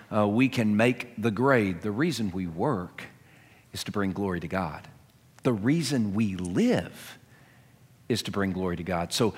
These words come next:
how we work really matters. How we work in, in, in our school, how we work in our job, how we work in our home,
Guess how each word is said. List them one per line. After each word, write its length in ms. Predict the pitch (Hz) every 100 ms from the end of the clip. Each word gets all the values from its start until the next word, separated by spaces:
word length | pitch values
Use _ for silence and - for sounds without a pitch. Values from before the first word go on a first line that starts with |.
| - -
how 300 | 165 190 180
we 320 | 135 139 120
work 600 | 104 147 208 123 127 -
really 260 | 131 131 139
matters. 400 | 196 131 107 147
How 140 | 131
we 120 | 127
work 360 | 110 120 185 143
in, 140 | 104 - - -
in, 240 | 110 113
in 140 | 117 117
our 140 | 101
school, 640 | - - 147 160 185 220 - -
how 160 | - 151
we 120 | 139
work 440 | 117 120 175 202 160
in 140 | 135
our 280 | 117 110 - - 104
job, 560 | 95 135 135 175 240 208
how 200 | 156 143
we 120 | 135
work 500 | 110 160 214 214 -
in 120 | 151
our 220 | 127 117
home, 500 | 104 135 185 226 254